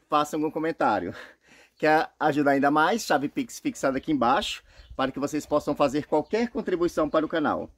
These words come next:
E o WhatsApp de vendas, para que vocês possam, ah, comprar plantas e produtos dos Mundo Orquídeas. Eu, eu adquiri essa catleia intermédia Flâmia rubra para fazer híbridos, né?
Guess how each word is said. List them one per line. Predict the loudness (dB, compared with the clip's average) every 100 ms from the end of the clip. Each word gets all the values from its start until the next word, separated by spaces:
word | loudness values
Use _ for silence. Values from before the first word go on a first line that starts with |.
| _ -20 _ -4
E | 2
o |
WhatsApp | 2 2 -2 -2
de | -2
vendas, | 0 0 -2 -4
para | -6
que | -4
vocês | -10 -10 -6
possam, | -4 -4 -2 -4 -6 _ _ _
ah, | -2 0 0 0 -2
comprar | -4 -2 -2 0
plantas | 0 0 -2
e | -4
produtos | -4 -4 -4
dos | -6 -6
Mundo | -4
Orquídeas. | -6 -6 -8 -8 -10 -14 _ _ _
Eu, | 2 4 4 2 2
eu | 4 4
adquiri | 4 2 0 2 4 2 _ _ -6
essa | -4 0 2 4 2
catleia | -2 -2 0
intermédia | 0 -2 -2 -2 -2 -6 _
Flâmia | 0 2 2 2 0 -2
rubra | -6 2 2 4 0 -2 -6 -20 _ _ -20 _
para | 2
fazer | 2 2 0 0 4
híbridos, | 6 6 0 -8 -4
né? | -2 -2